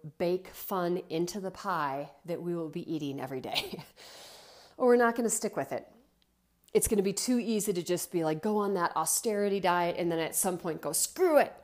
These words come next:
I deserve the vacation." And then you just pull out their credit card and charge things to the hilt. We don't want that. I want you to be able right now to go out,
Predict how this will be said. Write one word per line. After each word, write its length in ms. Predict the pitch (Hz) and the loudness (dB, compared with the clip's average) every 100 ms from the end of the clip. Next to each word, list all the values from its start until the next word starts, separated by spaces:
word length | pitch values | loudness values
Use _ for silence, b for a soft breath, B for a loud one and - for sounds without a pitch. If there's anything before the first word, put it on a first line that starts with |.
| B B B B - | B B B B -2
I 80 | 247 | -2
deserve 400 | 262 220 226 202 | 0 0 0 0
the 60 | 202 | -2
vacation." 560 | 190 190 175 - 143 | -2 2 0 2 0
And 100 | 151 | 0
then 80 | 156 | -2
you 80 | 151 | -2
just 260 | 151 - - _ - | -2 -2 -4 _ -2
pull 140 | 196 | 0
out 100 | - | 0
their 80 | 175 | -6
credit 280 | - 156 160 | -6 -6 -2
card 280 | 151 143 | -2 -2
and 160 | 143 156 - b b b b b | -4 -8 -14 b b b b b
charge 300 | - 156 139 | -4 -2 -2
things 240 | - 139 - | -4 -4 -6
to 80 | 123 | -8
the 80 | |
hilt. 320 | 143 104 - - - b b b b b | -8 -8 -10 -16 -20 b b b b b
We 100 | 202 | 6
don't 120 | 202 180 | 8 6
want 160 | 143 | 0
that. 220 | 107 - - _ _ _ _ b b b b b b - | -6 -10 -16 _ _ _ _ b b b b b b -4
I 80 | 190 | 0
want 400 | 175 196 208 - | 4 6 6 2
you 380 | 208 208 202 196 | 0 4 4 4
to 140 | - | 2
be 140 | 185 175 | 2 2
able 240 | 175 165 | 4 2
right 300 | 151 165 - | 4 2 2
now 260 | 175 180 185 | -2 -2 -2
to 80 | 165 | -2
go 240 | 175 175 | 0 4
out, 480 | 170 180 202 - | 6 6 4 0